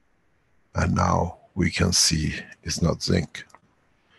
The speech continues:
It's the intention of the soul of the man to replace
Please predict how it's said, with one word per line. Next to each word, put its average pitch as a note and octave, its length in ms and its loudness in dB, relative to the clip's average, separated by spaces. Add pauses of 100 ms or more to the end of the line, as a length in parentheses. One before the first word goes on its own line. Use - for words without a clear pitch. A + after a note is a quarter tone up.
(200)
It's D2+ 160 -2
the - 120 2
intention - 580 0
of - 140 -6
the - 80 -8
soul F2+ 320 2
of F2+ 140 -4
the E2+ 100 -4
man E2 480 2
to E2 140 -4
replace E2 840 2